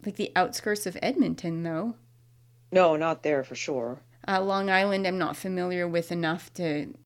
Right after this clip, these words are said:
Speaker 2: <laughs> Neither am I.
Speaker 1: to say either way if there'd be, like, multiple empty lots or not, but. And I guess there's also the case of that seventeen-minute recording that the police have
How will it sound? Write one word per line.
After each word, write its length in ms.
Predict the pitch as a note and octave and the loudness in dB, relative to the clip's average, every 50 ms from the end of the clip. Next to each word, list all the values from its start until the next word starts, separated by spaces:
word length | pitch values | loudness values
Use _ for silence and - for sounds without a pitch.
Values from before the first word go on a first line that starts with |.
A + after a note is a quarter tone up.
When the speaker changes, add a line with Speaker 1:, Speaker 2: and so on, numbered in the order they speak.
| _ _ | _ _
Speaker 2:
<laughs> 180 | _ _ _ - | _ _ _ -12
Neither 460 | F3+ F3 G3+ G3 F3 D#3 E3+ - - | -4 0 0 2 2 2 2 0 0
am 160 | - C#3 C3 | -2 -4 -4
I. 360 | C3 B2+ C#3 C3 D#3+ G3 F3+ - - - _ _ _ _ _ _ _ _ _ | -4 -4 -2 -2 -2 -2 -4 -6 -12 -20 _ _ _ _ _ _ _ _ _
Speaker 1:
to 120 | - - F#3 | -6 -4 -4
say 240 | - - F#3+ F3+ | -2 0 0 0
either 280 | E3+ D#3+ F3+ E3+ F3 F3 | 0 0 0 0 0 0
way 260 | E3 D#3 D3+ D#3+ F3+ | 2 2 2 2 2
if 120 | F#3+ F#3 - | 0 -2 -4
there'd 200 | F#3 F3 F3 E3 | -4 -4 -4 -2
be, 120 | E3+ E3 | -2 -2
like, 200 | D#3+ D3+ D3 - | -2 -4 -4 -4
multiple 480 | E3 D#3 D3+ - - D#3 - E3 D#3+ - | -4 -4 -4 -4 -6 -8 -6 -6 -4 -4
empty 340 | - D#3 E3 - - D#3+ | -4 -4 -6 -6 -6 -6
lots 420 | D#3+ D3+ C#3+ C#3 D#3+ G#3 - - C4 | -4 -4 -2 -4 -4 -4 -6 -6 -4
or 80 | B3+ | -2
not, 320 | C4 C4+ C4+ C#4+ C#4+ D4 C#4+ - - | -2 -2 0 0 -2 -2 -4 -6 -12
but. 180 | - - C#3 - - - _ _ _ _ _ _ _ _ _ _ _ - _ - | -14 -14 -14 -14 -16 -20 _ _ _ _ _ _ _ _ _ _ _ -20 _ 2
And 120 | B3 B3+ | 4 4
I 40 | C4 | 6
guess 220 | B3+ D4 D#4 D#4 | 6 6 4 4
there's 180 | G4+ G4 F4+ - | 2 0 0 2
also 380 | - G3+ G#3+ A3 A3 - A#3+ A3+ | 4 4 4 4 4 2 0 0
the 100 | A3 G#3+ | 0 -4
case 340 | - - G#3+ F#3+ G3+ - | -4 -4 -4 -4 -4 -4
of 80 | A3 G3 | -4 -4
that 220 | G3 - - - | -4 -6 -6 -6
seventeen-minute 960 | - - - - G#3 G3 G#3 G#3 G#3 - A#3 G#3+ F#3+ F#3+ F3+ F3 F3+ F3+ - - | -6 -4 0 0 0 0 -2 -4 -4 -4 -4 -4 -2 -2 -2 -2 -4 -4 -6 -6
recording 640 | E3+ E3+ - - - A#3+ C#4+ C#4 B3+ F#3+ F3+ F3 | -10 -10 -8 -4 0 0 0 0 0 -2 -2 -2
that 220 | F3 E3 - - | -2 -2 -2 -4
the 80 | - F#3 | -6 -8
police 400 | - - G3+ F#3 F3+ E3+ F3 - | -8 -8 -6 -4 -4 -4 -4 -4
have 480 | - F#3 F3 E3+ E3 E3 D#3+ D#3+ - | -4 -2 -2 0 0 0 -2 -4 -8